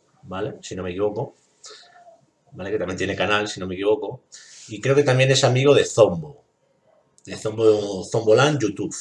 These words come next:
¿vale? Que bueno, el Zombo ya me imagino que alguno le conoceréis porque se ha pasado bastante por aquí, se pasa de vez en cuando y, bueno, comenta alguna vez y tal, o sea que creo que es alguien más o menos, entre comillas, conocido, ¿no? En el, en el canal. Entonces, bueno,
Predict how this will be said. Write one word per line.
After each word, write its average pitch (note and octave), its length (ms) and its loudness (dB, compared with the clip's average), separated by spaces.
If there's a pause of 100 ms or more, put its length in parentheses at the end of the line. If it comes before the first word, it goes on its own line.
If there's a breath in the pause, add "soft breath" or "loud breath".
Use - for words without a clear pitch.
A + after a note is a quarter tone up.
(180)
¿vale? G#2+ 260 -8
Que G#2 80 -4
bueno, D#2+ 180 -8
el - 60 -14
Zombo F#2 200 -4
ya F#2 160 -4
me F#2 80 -4
imagino F2 280 -8
que F2+ 60 -4
alguno F2+ 200 -4
le F2+ 100 -4
conoceréis F2+ 420 -6
porque E2 240 -8
se - 100 -6
ha - 40 -6
pasado - 220 -6
bastante E2 260 -8
por D#2+ 120 -8
aquí, G#2+ 400 -6
se F#2 80 -6
pasa G#2 240 -6
de E2+ 60 -6
vez E2+ 100 -14
en D#2+ 40 -18
cuando G#2 440 -6
y, F2+ 180 -6
bueno, - 180 -20 (540 loud breath)
comenta F#2 320 -4
alguna F2 240 -2
vez A2+ 280 2
y - 80 -8
tal, A2 220 0
o F2 40 -2
sea - 200 -6
que - 240 -12 (440 soft breath)
creo G#2+ 160 0
que G2+ 80 -2
es F#2 80 0
alguien F#2 460 -2
más - 180 -6
o F#2+ 40 -8
menos, F#2 240 -4
entre E2+ 160 -12
comillas, F2 640 -4 (120)
conocido, F#2 540 -4
¿no? G2 140 -6
En F2+ 80 -6
el, - 120 -8
en E2+ 100 -10
el E2 80 -4
canal. D#2+ 280 -8
Entonces, F2+ 240 -4
bueno, D2+ 220 -6